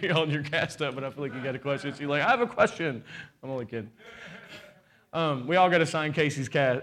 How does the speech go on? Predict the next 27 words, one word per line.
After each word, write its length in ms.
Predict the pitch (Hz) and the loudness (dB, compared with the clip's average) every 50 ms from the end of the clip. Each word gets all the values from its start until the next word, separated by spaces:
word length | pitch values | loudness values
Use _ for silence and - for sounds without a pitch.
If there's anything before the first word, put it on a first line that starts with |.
| - - | -4 -2
cast, 600 | - 143 139 131 127 127 - - - - - 160 143 - | 0 2 2 2 2 0 -4 -10 -14 -16 -18 -20 -20 -12
cast, 560 | - 143 127 131 131 131 135 - - - - - _ _ _ | -6 -4 -2 -2 -2 -4 -6 -10 -14 -18 -20 -20 _ _ _
cast, 600 | _ 135 131 131 131 135 139 - - - - _ _ - - - - _ _ _ _ _ _ - | _ -6 -4 -4 -4 -4 -6 -10 -16 -18 -20 _ _ -20 -20 -20 -20 _ _ _ _ _ _ -8
cast. 380 | 135 127 123 127 123 - - | -6 -6 -6 -6 -8 -12 -20
Is 60 | - _ _ _ _ _ _ | -20 _ _ _ _ _ _
that 100 | - 127 | -16 -12
right? 220 | 170 190 180 - - _ | -12 -12 -12 -12 -14 _
Cast? 320 | - 156 151 160 147 - - | -10 -10 -10 -10 -12 -14 -10
Casey's 420 | - 143 147 143 - 156 151 143 - | -8 -6 -6 -6 -6 -8 -10 -10 -8
cast? 380 | - 143 143 147 147 143 - - _ _ _ _ | -6 -4 -4 -4 -6 -8 -12 -18 _ _ _ _
Sounds 160 | - 143 143 135 | -10 -10 -8 -8
like 160 | 135 131 - | -8 -8 -8
a 20 | |
bad 320 | 127 117 135 135 131 117 117 - _ _ _ _ _ _ | -6 -4 -4 -4 -4 -6 -10 -18 _ _ _ _ _ _
band 320 | 123 131 135 139 139 135 127 | -10 -8 -6 -4 -4 -4 -4
from 140 | 139 135 | -2 0
the 80 | 135 131 | 0 2
eighties 340 | 135 135 135 135 135 127 120 | 2 2 2 2 2 2 0
or 80 | 127 | -2
something. 280 | 123 - 135 117 127 131 | -4 -4 -4 -4 -6 -6
Casey's 440 | - 139 135 139 135 131 127 120 123 | -4 -4 -4 -4 -4 -4 -8 -8 -6
cast. 280 | - 139 131 127 127 - _ - - - - _ _ _ _ _ _ _ | -6 -6 -6 -6 -8 -12 _ -20 -20 -20 -20 _ _ _ _ _ _ _
Anyway, 380 | 240 - 143 135 120 113 117 110 104 - - - - - - - - | -8 -6 -4 -4 -4 -4 -4 -6 -8 -12 -16 -18 -18 -18 -16 -16 -16
<laughs> 440 | - - - - - - - - - | -18 -20 -20 -20 -20 -20 -20 -12 -4
moving 300 | 151 208 254 208 196 160 | -2 0 2 2 2 2
right 180 | 156 147 139 | 2 2 2
along. 280 | 135 131 131 127 127 127 | 2 0 -2 -2 -4 -6